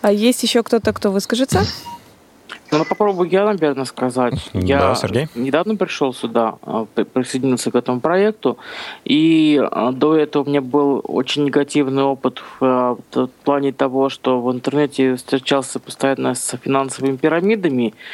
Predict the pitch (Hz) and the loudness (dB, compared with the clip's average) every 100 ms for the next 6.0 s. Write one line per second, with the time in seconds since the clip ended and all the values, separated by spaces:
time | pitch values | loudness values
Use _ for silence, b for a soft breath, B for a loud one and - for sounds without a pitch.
0 | B B - 135 139 135 127 147 147 127 | B B -2 2 4 2 2 2 2 2
1 | 131 127 135 127 123 120 113 - 117 107 | 0 2 0 0 2 2 0 -2 -2 -2
2 | 123 113 113 - - 175 123 120 120 - | 0 0 0 -2 -4 -2 0 2 2 0
3 | 107 - 107 107 143 B B - 101 110 | -4 2 2 2 -4 B B -4 0 2
4 | 113 110 127 120 - 127 165 208 175 160 | 0 0 2 2 -2 -2 2 2 0 0
5 | 180 180 180 - 156 135 151 156 156 | -2 0 -4 -2 -2 0 2 2 0